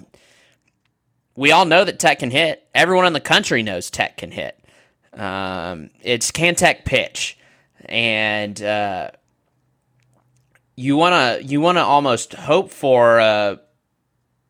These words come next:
a similar, uh, performance like you got in the regional last year down in Georgia from this pitching staff. You know, they, they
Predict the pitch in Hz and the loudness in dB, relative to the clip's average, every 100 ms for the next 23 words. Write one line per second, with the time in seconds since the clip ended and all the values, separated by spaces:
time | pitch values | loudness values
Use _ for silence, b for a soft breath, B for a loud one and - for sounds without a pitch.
0 | _ _ _ - 120 113 104 104 - - | _ _ _ -4 0 0 -2 -6 -8 -6
1 | - 160 143 120 117 - - - - 131 | -2 0 2 0 0 -4 -12 -12 -6 0
2 | 117 107 101 85 - _ - 110 143 160 | 2 2 0 -4 -10 _ -8 -2 2 2
3 | 151 117 - 131 123 123 127 127 110 113 | 2 -2 0 -2 0 0 2 2 -2 0
4 | 165 156 110 101 104 104 104 - 104 92 | 0 0 -4 -2 0 0 -4 -10 -8 -6
5 | 85 - b b b b 120 120 104 139 | -8 -10 b b b b 0 2 2 4
6 | 170 123 110 98 98 - 110 107 104 - | 4 4 0 -2 -4 -2 -4 -2 -6 -2
7 | 135 127 104 - 101 85 90 101 110 113 | -4 -2 -8 -6 -4 -6 -8 -6 -6 -6
8 | 107 110 113 | -10 -10 -10